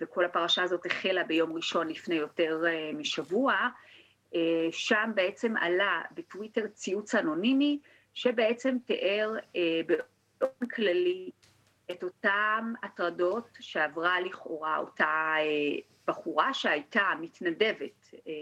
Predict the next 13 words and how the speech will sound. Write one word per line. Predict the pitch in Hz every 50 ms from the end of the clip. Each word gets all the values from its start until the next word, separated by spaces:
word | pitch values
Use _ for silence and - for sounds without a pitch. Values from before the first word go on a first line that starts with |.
| 147 143
מתנדבת, | 151 143 - 156 151 143 165 160 160 160 151 - - 165
אה, | 147 143
די | 139 165 165 160 156
מרכזית, | 160 156 151 - - - 143 - 220 269 - 254
אה, | 226
יש | 214 - 208 202 208 208 202 - -
לומר, | 202 196 220 240 254 277 277 269 - - - _ -
וקרובה | 196 226 - - 254 254 240 202 214 202 202 202
לאותה | 185 175 - - - 170 170
מנהלת, | 185 180 175 160 151 147 156 - - -
אה, | - 147 147
לשעבר | 143 160 - - 156 143 143 139 160 151 151 156
בארגון, | 127 156 147 147 143 143 139 - - 160 202 302